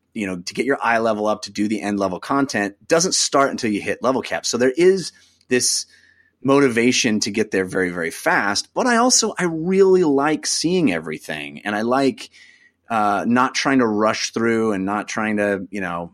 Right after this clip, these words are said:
miss out on any cool nuances or fun jokes that Blizzard has put in. Uh, like I found, um, I'm sure you saw this, Garrett. Uh, I found, uh, Winnie the Pooh, uh, the other night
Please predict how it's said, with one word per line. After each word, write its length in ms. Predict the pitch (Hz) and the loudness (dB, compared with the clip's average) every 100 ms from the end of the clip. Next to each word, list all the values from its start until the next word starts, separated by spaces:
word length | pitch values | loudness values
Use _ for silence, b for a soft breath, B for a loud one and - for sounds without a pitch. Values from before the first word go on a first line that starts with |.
| _ | _
miss 320 | 104 107 104 117 | -4 -2 0 2
out 240 | 107 107 | 2 2
on 160 | 104 101 | 0 -2
any 180 | 98 95 | -2 -4
cool 280 | - 113 | -4 -2
nuances 600 | 104 104 104 101 98 104 | 0 0 0 0 -2 -4
or 60 | 95 | -6
fun 260 | - 104 92 | -4 -4 -4
jokes 360 | 98 95 - | -2 -2 -4
that 120 | 90 | -10
Blizzard 280 | 87 95 92 | -8 -6 -6
has 100 | 90 | -8
put 220 | - 98 | -10 -6
in. 320 | 92 92 90 90 b b b b | -4 -4 -6 -10 b b b b
Uh, 260 | 87 85 82 | -8 -6 -6
like 100 | 127 | -2
I 60 | 143 | -2
found, 360 | - 151 143 135 | 2 4 6 6
um, 380 | 127 120 110 - | 4 2 -2 -6
I'm 80 | 110 | -8
sure 160 | - 98 | -4 -4
you 80 | |
saw 160 | 85 87 | -4 -4
this, 300 | 85 82 - | -4 -6 -6
Garrett. 280 | 95 87 - | -4 -6 -4
Uh, 200 | 90 - | -6 -4
I 80 | 101 | -8
found, 400 | - 110 107 101 | -2 -2 0 0
uh, 380 | 98 98 95 90 | 0 0 -2 -2
Winnie 220 | 104 110 | -2 -2
the 80 | 104 | -4
Pooh, 500 | - 110 113 120 120 _ | -2 -2 0 -2 -6 _
uh, 160 | 107 104 | -10 -6
the 100 | 110 | -6
other 140 | 110 | -4
night 300 | 110 117 113 | -4 -4 -6